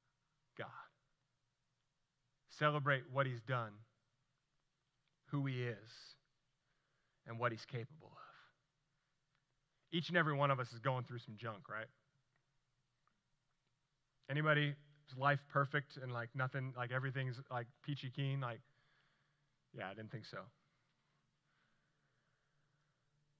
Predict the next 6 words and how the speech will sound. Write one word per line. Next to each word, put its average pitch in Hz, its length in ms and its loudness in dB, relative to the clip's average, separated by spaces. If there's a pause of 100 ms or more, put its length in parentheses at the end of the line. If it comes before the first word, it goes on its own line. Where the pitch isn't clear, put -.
(960)
We 123 120 0
all 156 200 8
have 139 160 4
stuff 135 300 0
we're 120 80 -6
going 110 300 -4